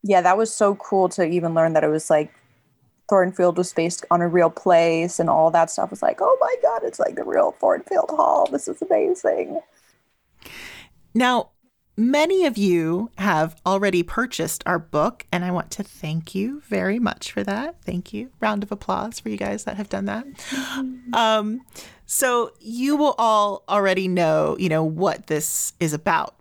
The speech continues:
Speaker 2: But, um, for those of you that have not, I just wanna say that Why She Wrote is a series of comics and essays that discuss the lives and work of eighteen women writers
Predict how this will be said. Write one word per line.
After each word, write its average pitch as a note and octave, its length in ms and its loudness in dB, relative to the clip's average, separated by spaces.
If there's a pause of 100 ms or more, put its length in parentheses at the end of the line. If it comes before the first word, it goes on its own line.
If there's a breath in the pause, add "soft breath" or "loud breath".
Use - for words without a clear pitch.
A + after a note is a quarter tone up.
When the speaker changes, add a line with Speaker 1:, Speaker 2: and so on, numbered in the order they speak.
Speaker 2:
But, - 560 -4
um, D#3 540 0 (140)
for G3 140 0
those F3+ 260 0
of F3 120 -8
you E3 240 2
that D#3+ 160 -2
have E3 200 -4
not, E3+ 680 -2 (360 loud breath)
I F3 140 0
just E3 240 -2
wanna E3+ 140 0
say D#3+ 240 0
that D#3+ 300 0
Why D#3+ 300 -2
She F3+ 220 -2
Wrote D#3+ 320 0
is E3 180 -2
a D3+ 120 -4
series D#3+ 480 -2
of D#3+ 180 -6
comics G#3+ 680 -2
and E3+ 160 -2
essays D3 640 -4 (400 loud breath)
that D3 300 -2
discuss - 720 -2
the F3 140 0
lives E3+ 440 0
and D3+ 140 -4
work D3+ 340 -2
of D3+ 380 -2
eighteen F#3+ 460 -2
women F3 240 0
writers F#3 540 -2